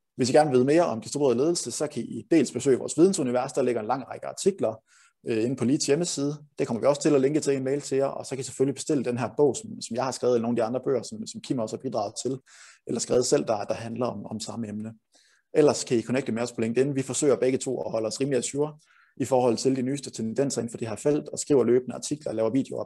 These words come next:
podcast og den slags, som I kan se, hvis I, øh, hvis I connecter med os,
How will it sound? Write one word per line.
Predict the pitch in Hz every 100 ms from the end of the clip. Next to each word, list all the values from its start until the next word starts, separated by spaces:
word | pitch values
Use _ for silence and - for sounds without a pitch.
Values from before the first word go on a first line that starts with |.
| -
podcast | 135 - 107 -
og | -
den | 135
slags, | - 113 - - _ _ _ -
som | - 131
I |
kan | 123 127
se, | 160 131
hvis | 117 -
I, | 113
øh, | 107 -
hvis | -
I | 113
connecter | - 113 127 107
med | -
os, | 117 - -